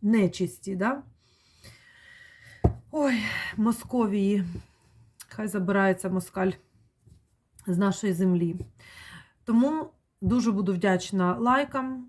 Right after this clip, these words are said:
Якщо сподобалось відео, обов'язково поставте лайк і підпишіться, якщо ви ще не підписались на мій канал. Буду дуже рада новим підписникам і буду, е, рада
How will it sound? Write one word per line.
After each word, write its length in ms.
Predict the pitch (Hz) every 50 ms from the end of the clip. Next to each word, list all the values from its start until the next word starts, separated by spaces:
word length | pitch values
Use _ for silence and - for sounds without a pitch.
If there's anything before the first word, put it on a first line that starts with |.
| _ -
Якщо 340 | 214 208 - - - 233 226
сподобалось 600 | - - 214 196 208 196 208 208 208 202 - 202
відео, 280 | 214 196 170 185 185
обов'язково 800 | 185 185 185 - 208 196 247 247 269 269 269 - 208 185 175 175
поставте 500 | - - 240 - - 214 196 185 - 208
лайк 280 | 208 240 269 302 330 320 - -
і 80 | 269 247
підпишіться, 680 | - 277 - - - 262 240 - - 240 - - - 170
якщо 280 | 165 - - - 202
ви 140 | 185 254 302
ще 280 | 294 - - 233 226 214
не 100 | 214 185
підписались 640 | - - - - 185 - 214 208 202 190 175 -
на 60 | 190
мій 160 | 180 180 190 180
канал. 400 | - 190 180 180 170 165 160 165
Буду 240 | 175 208 180 202
дуже 480 | 185 185 254 302 254 226 202 202 196 - -
рада 400 | 190 190 190 208 240 220 214 190
новим 340 | 185 190 196 208 233 214 185
підписникам 760 | 185 175 - - 220 247 247 247 277 240 - 185 175 175 - - - - - - - _ _ -
і 420 | 226 220 233 240 247 247 254 247 202
буду, 440 | 185 196 208 180 226 226 226 220 -
е, 960 | - 190 226 190 180 175 175 175 175 170 170 170 165 - 190 254 - - -
рада 600 | 190 180 190 202 226 220 214 240 240 247 233 240